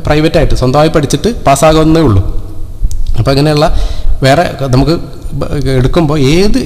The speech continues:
ഏത് സ്റ്റേജിൽ നിർത്തി, നിർത്തിക്കഴിഞ്ഞാലും നമുക്കുള്ള ഭക്ഷണം, നമ്മുടെ risk, നമ്മുടെ മഹീഷത്ത് നമ്മുടെ കയ്യിൽ വരുന്ന അങ്ങനെയുള്ള കോഴ്സുകൾ മാത്രം എപ്പോഴും തിരഞ്ഞെടുക്കാൻ വേണ്ടിയിട്ട് നമ്മൾ ശ്രദ്ധിക്കണം. പിന്നെ, ഏ, വളരെ അപൂർവമായിട്ട്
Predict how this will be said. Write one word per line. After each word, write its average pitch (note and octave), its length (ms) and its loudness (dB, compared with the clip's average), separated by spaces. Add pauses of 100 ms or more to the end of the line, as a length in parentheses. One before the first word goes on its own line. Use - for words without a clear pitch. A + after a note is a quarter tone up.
(120)
ഏത് G3 180 -4
സ്റ്റേജിൽ D3 340 0
നിർത്തി, - 380 -2
നിർത്തിക്കഴിഞ്ഞാലും B2+ 680 -2
നമുക്കുള്ള F3+ 420 -2 (800)
ഭക്ഷണം, - 300 -4
നമ്മുടെ C3+ 260 0
risk, D3 260 -2 (400)
നമ്മുടെ A#2+ 240 0
മഹീഷത്ത് - 420 -4
നമ്മുടെ C#3 220 0
കയ്യിൽ B2 240 0
വരുന്ന A2+ 240 0 (500)
അങ്ങനെയുള്ള D#3 360 0
കോഴ്സുകൾ A2 280 0 (100)
മാത്രം G2 260 0 (400)
എപ്പോഴും B2 280 0 (320)
തിരഞ്ഞെടുക്കാൻ A#2 460 0
വേണ്ടിയിട്ട് G#2+ 280 -2
നമ്മൾ A2 200 -2
ശ്രദ്ധിക്കണം. F2+ 360 -2 (600)
പിന്നെ, C3+ 200 2 (580)
ഏ, - 60 -2 (220)
വളരെ B2+ 300 2
അപൂർവമായിട്ട് C#3+ 400 0